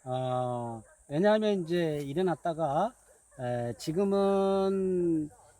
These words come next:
이 크레졸 비누액을 이렇게 통에, 작은 통에 드는 걸 사실 수도 있는데,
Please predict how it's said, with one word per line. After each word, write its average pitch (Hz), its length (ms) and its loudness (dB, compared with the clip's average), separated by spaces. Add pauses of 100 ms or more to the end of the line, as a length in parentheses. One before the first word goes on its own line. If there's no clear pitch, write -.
(120)
이 160 140 4
크레졸 233 520 0
비누액을 180 760 2
이렇게 127 340 -8
통에, 233 240 -4
작은 160 400 -4
통에 277 240 -4
드는 185 220 0
걸 175 100 0
사실 214 280 -6
수도 175 260 -6
있는데, 165 460 2